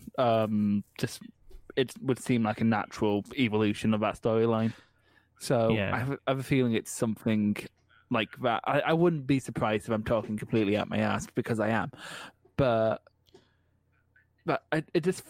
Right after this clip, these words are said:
Speaker 1: feels like that's what it was meant to be. This is still good. I'm still digging this.
Speaker 2: I was just gonna say, it's not
Speaker 1: Like,
Speaker 2: like
Speaker 1: I'm
Speaker 2: they've
Speaker 1: ki-
Speaker 2: shoehorned someone completely random in, because Mayu and Starlight
Speaker 1: No.
Speaker 2: do have that very, very close relationship.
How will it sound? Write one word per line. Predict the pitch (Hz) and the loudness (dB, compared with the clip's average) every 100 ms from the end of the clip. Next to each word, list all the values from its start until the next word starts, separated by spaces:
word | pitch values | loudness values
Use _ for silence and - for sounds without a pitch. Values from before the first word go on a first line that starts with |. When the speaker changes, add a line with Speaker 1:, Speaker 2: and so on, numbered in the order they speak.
| - _ _ | -20 _ _
Speaker 1:
feels | - - 131 120 117 | -20 -2 2 2 2
like | - 117 | 0 -2
that's | - 113 | -2 -2
what | - | 0
it | 92 | 0
was | 104 | 0
meant | 107 104 | -4 -2
to | |
be. | 123 | -2
This | 143 185 | 0 0
is | 285 | 0
still | - 359 | 0 -2
good. | 175 202 | 0 0
I'm | 98 123 | 0 -4
still | - 247 | -4 -4
digging | 135 147 143 101 | -2 -2 -2 -4
this. | 85 | -4
Speaker 2:
I | |
was | 202 | -2
just | 254 233 | 0 0
gonna | 226 | 0
say, | 220 160 | 0 0
it's | 156 - | 0 2
not | 131 | 2
Speaker 1:
Like, | |
Speaker 2:
like | 214 127 | 4 2
Speaker 1:
I'm | |
Speaker 2:
they've | 202 - | 0 2
Speaker 1:
ki- | - 185 | 2 4
Speaker 2:
shoehorned | 208 156 180 175 160 | 4 4 2 2 0
someone | 180 165 151 | 0 0 0
completely | 151 143 160 143 135 | 0 0 0 0 0
random | 139 143 143 131 | 0 -2 -2 -2
in, | 110 98 | -2 -2
because | 110 - 123 | -2 0 0
Mayu | 123 127 120 120 | 0 0 0 -2
and | 117 | -4
Starlight | 113 139 120 110 185 | -2 0 0 2 4
Speaker 1:
No. | 160 120 | 4 2
Speaker 2:
do | 120 | 0
have | 107 113 | -2 -4
that | 107 104 | -4 -4
very, | - 113 110 | -2 -2 -2
very | 107 107 | -2 -2
close | - 110 110 | -2 -4 -2
relationship. | 113 113 120 175 196 - - | 0 0 0 -4 -4 -6 -10